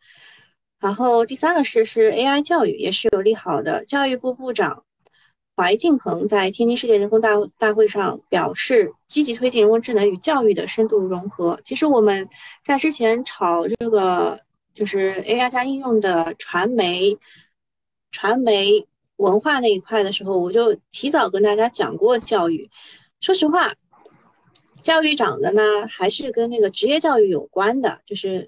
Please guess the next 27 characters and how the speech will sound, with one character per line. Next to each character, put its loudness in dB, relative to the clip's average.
跟 -6
另 0
外 2
一 2
件 -4
事 -4
情、 -12
另 -8
外 2
一 2
个 -4
政 0
策 0
的 -6
利 -2
好 -2
有 -6
关。 -6
嗯， -2
我 4
说 0
的 0
教 0
育 -4
的 2
硬 0
件 -2